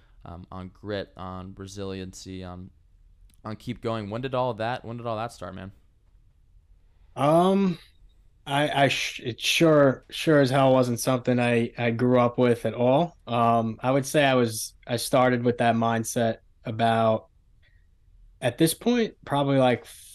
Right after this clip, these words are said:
Speaker 2: five, six years ago, like, taking it, like, serious,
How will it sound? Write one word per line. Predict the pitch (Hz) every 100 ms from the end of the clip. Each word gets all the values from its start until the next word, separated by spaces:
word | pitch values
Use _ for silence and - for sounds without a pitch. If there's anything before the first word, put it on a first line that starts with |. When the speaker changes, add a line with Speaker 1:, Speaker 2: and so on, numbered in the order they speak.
| - _ -
Speaker 2:
five, | 127 127 127
six | 123 - 135 127
years | 123 123 123
ago, | 127 127 123
like, | 120 117 113 _ _ _
taking | - 127 113 113
it, | 107
like, | 110 107
serious, | - - 127 123 127 131 135 - -